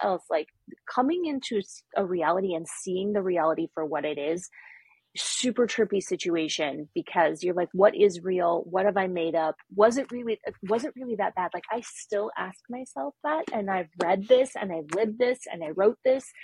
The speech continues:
and I still have moments where I'm like, "It wasn't really that bad. Do you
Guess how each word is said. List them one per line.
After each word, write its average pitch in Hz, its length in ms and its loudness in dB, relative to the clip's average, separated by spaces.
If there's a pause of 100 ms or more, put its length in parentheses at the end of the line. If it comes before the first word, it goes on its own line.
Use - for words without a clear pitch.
(300)
and 208 140 -2
I 196 100 -6
still 233 360 -4
have 214 140 0
moments 185 280 -4
where - 80 -8
I'm - 60 -16
like, - 960 -14
"It 320 60 -4
wasn't 370 460 -2
really 302 360 -2
that 294 300 0
bad. 226 340 0
Do 262 100 -8
you 294 140 -4